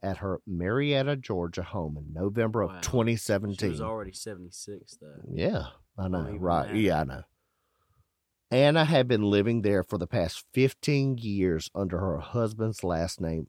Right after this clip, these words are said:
Speaker 1: Anderson. She worked as a private nurse for the elderly and regularly attended a Christian church. She is currently in a Florida jail.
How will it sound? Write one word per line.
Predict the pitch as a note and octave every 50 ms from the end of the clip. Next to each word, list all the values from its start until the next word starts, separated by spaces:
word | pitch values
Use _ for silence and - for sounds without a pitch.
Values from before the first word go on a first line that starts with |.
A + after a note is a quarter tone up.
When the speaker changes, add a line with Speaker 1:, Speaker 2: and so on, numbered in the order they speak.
| -
Speaker 1:
Anderson. | - E2+ F2 E2+ D#2 D2 D2+ D2 - - - - - G2 - _ _ _ _ _ _ _ _ _ _ _ _ _ _ _ _ _
She | - - - - D3
worked | C3 G#2 G#2 G2+ G2 A2 B2 - - - - _ -
as | A#2 G2+ -
a | -
private | - - - A#2+ G2+ F#2+ A2 B2+ C#3+ -
nurse | D3 C#3 B2+ A#2 G#2 F2+ D2 - - - - - - - _
for | - G#2 F#2+
the | - - -
elderly | - A2+ A2 G#2+ A2 G#2 - E2 D2 D2+ C#2 B1 C#2 D#2 - _ _ _ _ _ _ _ _ _ _ -
and | A#2+ A#2 A2+ F#2+ F#2 F#2+ F#2+
regularly | F#2 G#2+ E3+ F#3+ D3+ A#2+ F2+ E2+ F2 F2+ F2+ F2+ F2+ F#2+ G2+ A2+ -
attended | - A#2 - - - B2+ A2+ A#2 A#2+ A#2 B2
a |
Christian | B2+ - - C#3 C3 - - - C#3 C3+
church. | C3+ - - D#3 C#3 G#2+ - - - - - _ _ _ _ _ _ _ _ _ _ _ _ _ _ _ _ _ _ _ _ _
She | - - E3 D#3+
is | D3 -
currently | - - - C3 B2+ B2 - - D3 C#3+
in | - - A#2+ A#2+
a | G#2+ G2
Florida | - - G2+ F#2+ F2+ F#2 G2 A#2 A#2
jail. | A#2+ - - F#2+ D#2+ D#2 - - E2+